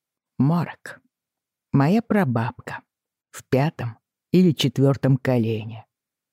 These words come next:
невозмутимо сказал Роджер и пристально посмотрел на Бакли. «И раз уж ты спросил меня, кто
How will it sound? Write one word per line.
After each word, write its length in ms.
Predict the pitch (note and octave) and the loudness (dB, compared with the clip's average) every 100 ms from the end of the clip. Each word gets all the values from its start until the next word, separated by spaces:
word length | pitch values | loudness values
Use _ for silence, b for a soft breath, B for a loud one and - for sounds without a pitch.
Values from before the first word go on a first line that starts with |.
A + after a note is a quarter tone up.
| _ - | _ 2
невозмутимо 640 | C#3 B2 B2+ B2 A#2+ A#2+ | 4 4 2 2 2 2
сказал 460 | - A#2 B2 B2 A#2 | 0 0 0 0 0
Роджер 540 | A#2+ B2 - - - _ _ _ _ - | -2 -4 -8 -10 -10 _ _ _ _ 0
и 80 | C4+ | 0
пристально 600 | - F3+ E3 D#3+ D3 C#3 | 4 2 4 4 4 4
посмотрел 560 | C3+ - C3 A#2+ B2+ | 2 2 2 4 4
на 140 | B2+ B2+ | 4 2
Бакли. 680 | A2 A2+ A#2 - C#3 - _ _ _ _ _ _ _ _ - | -2 -6 -8 -12 -16 -16 _ _ _ _ _ _ _ _ -2
«И 100 | D#3 | 0
раз 240 | D3 C#3+ | 0 0
уж 160 | D#3 - | -2 0
ты 120 | D3 | -2
спросил 560 | - - C#3+ - E3+ D3 | -2 -2 -2 0 2 4
меня, 300 | C3+ C3 B2+ | 6 4 2
кто 380 | - _ B2+ | -2 _ -2